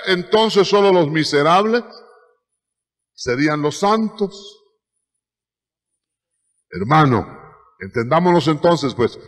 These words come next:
lo que está diciendo aquí en el contexto es que cuidado cómo usted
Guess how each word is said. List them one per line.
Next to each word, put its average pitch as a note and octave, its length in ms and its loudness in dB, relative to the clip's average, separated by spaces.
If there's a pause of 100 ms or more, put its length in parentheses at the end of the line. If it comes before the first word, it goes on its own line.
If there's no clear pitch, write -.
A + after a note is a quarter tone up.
(140)
lo A2 120 0
que C3+ 100 -2
está G#3+ 220 2
diciendo A#3+ 380 2
aquí G#3 200 -2
en D#3 180 2
el G3+ 160 0
contexto C3+ 760 -2 (800)
es G#3 360 0
que D#3+ 300 -4
cuidado A#3+ 760 6 (840)
cómo A3 340 4
usted A3+ 640 4